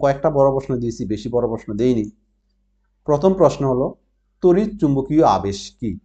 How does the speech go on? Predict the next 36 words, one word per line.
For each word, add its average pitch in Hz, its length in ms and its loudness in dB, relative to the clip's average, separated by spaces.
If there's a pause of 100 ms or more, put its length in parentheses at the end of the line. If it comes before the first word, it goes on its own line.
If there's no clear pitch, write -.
(380)
আমি 123 160 -4
কোশ্চেন 135 360 -4
দিলাম 170 260 -2
তড়িৎ 110 300 -4
চুম্বকীয় 107 380 -4
আ-, 95 200 -2
আবেশ, 98 340 -8
আবার 123 220 -2
বলছি 139 300 -2
চার 107 260 -2
মার্কে 110 240 -6
একটা - 220 -6
কোশ্চেন 101 360 -12
থাকবে। 90 260 -12 (380)
চা-, 123 240 0
এই 151 200 0
চ্যাপ্টার 143 340 0
থেকে 165 280 -6 (380)
চার 131 240 2
মার্কের 147 380 -2
ডাইরেক্ট 117 280 -4
কোনো 135 180 -4
কোশ্চেন 120 380 -6
নেই, 110 300 -4 (600)
দুটা 127 440 2
বা 143 360 2 (840)
দুটা 117 380 2
প্রশ্নকে, 113 460 -4
মিনিমাম 135 520 0
দুটা 113 220 0
প্রশ্নকে 113 680 -6
একসাথে 117 460 -8
যোগ 107 280 -8
করে 147 200 -2
চার 98 240 -4
মার্ক 123 220 -4